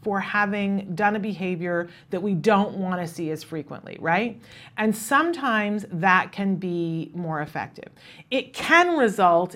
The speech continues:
in the thing ta-, being taken away, but I, I,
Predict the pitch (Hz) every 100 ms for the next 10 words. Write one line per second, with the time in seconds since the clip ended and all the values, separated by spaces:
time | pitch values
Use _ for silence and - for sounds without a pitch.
0 | - 196 196 190 185 185 208 185 180 196
1 | - 180 180 165 185 180 170 151 170 165
2 | 170 - 185 202 - - 202